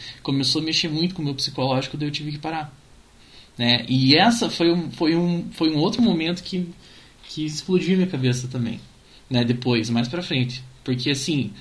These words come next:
a hormonização não é só sob-, não é a aparência física, né? E foi uma das questões que eu tive também, né? Foi assim, a cada passo que eu, que eu, que eu tô dando, nossa,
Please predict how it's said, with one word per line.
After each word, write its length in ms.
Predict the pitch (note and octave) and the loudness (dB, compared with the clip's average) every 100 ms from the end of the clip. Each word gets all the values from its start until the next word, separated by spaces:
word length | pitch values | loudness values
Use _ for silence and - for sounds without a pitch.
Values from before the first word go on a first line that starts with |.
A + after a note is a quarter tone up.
| - - - | -20 -20 -10
a 60 | A2 | -4
hormonização 680 | C#3+ D#3 D#3 D3 C3 D3+ | 0 0 0 -2 -2 -4
não 160 | D#3+ C#3+ | -4 0
é 120 | D#3 | 0
só 220 | G3 E3 D#3+ | 0 0 -2
sob-, 340 | - D#3+ D3 | -2 -2 -2
não 160 | C#3 D3+ | -2 0
é 120 | G3+ | 0
a 80 | A3+ | 0
aparência 440 | A3 E3+ E3+ E3 | 0 -2 -2 -4
física, 580 | - C#3+ A#2+ A2+ A#2+ A#2 - - - - | -2 -2 -2 -4 -8 -14 -18 -20 -20 -8
né? 320 | A#2+ A#2 B2+ B2+ - - - - - | 0 0 0 -6 -12 -20 -20 -20 0
E 280 | B2+ C#3+ C#3 | 2 4 2
foi 280 | C#3+ D3 | 0 0
uma 180 | E3 F#3 | 2 2
das 180 | F3+ F#3 | 2 0
questões 380 | F#3+ F#3 F3+ G3+ | -4 -2 -2 0
que 60 | |
eu 60 | E3+ | -2
tive 280 | - C3 B2+ | 0 0 0
também, 380 | C3+ A#2+ G#2 - - | 0 0 -2 -6 -6
né? 220 | A#2 A#2 | -2 0
Foi 320 | A#2 C#3 C#3+ | 0 0 2
assim, 460 | D3+ - F3 C3 A#2+ - - - - | 0 0 0 0 -2 -8 -12 -12 0
a 100 | B2 | 2
cada 300 | B2+ E3 C4+ | 4 4 4
passo 380 | F3 F3 G3+ - | 0 0 -2 -4
que 80 | |
eu, 60 | F#3 | -6
que 240 | - - | -6 -2
eu, 260 | D3 D3+ D3 | 2 2 0
que 100 | C3+ | 0
eu 60 | D3 | -4
tô 160 | C3 C3+ | -2 -2
dando, 500 | A2 B2 C4+ F#3+ G#2 | 0 0 2 0 0
nossa, 520 | A#2+ C#3+ A#3 - A2 | -2 0 0 -2 -4